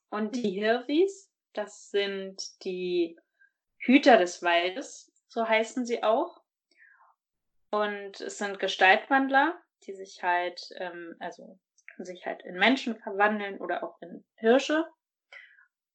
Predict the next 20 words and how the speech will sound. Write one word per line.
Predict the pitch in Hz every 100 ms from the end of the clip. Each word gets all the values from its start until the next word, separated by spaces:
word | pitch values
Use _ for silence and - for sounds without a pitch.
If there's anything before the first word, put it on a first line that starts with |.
| _ _ _ _ _ -
Und, | 214 208 208 208 202 202 202 202 196 - - -
ähm, | 190 196 190 185 180 - _ _ _ _ - _ -
diese | 214 202 196 185 180 - -
Gruppen, | 214 247 254 247 247 240 240 233 - -
und | 202 196
Noala | 185 190 214 202
sucht | 202 -
sie | - 190
auf, | 190 214 285 - _ _ - _ _ -
um | 214 208 196
sie | 202 196 190 185 180 180 _ _ _ _ _ _ _ _ _ _ _
für | - - 214 202 196 185 185
den | 180 185 190
Kampf | - 190 202 - _ 196
gegen | 196 196 180
den | 180 180
ewigen | 185 190 180 175
König | - 190 180 -
zu | -
gewinnen. | 170 160 175 160